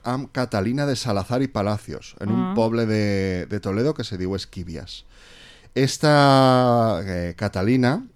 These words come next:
Speaker 1: era una jove que no, mm, tenia apenes, eh, vint anys,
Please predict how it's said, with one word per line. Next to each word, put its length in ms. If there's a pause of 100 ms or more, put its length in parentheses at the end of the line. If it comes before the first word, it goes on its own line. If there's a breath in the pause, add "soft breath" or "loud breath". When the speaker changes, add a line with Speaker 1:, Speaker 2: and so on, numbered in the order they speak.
(220)
Speaker 1:
era 440
una 220
jove 300
que 160
no, 500 (220)
mm, 400
tenia 360
apenes, 400 (120)
eh, 140
vint 320
anys, 440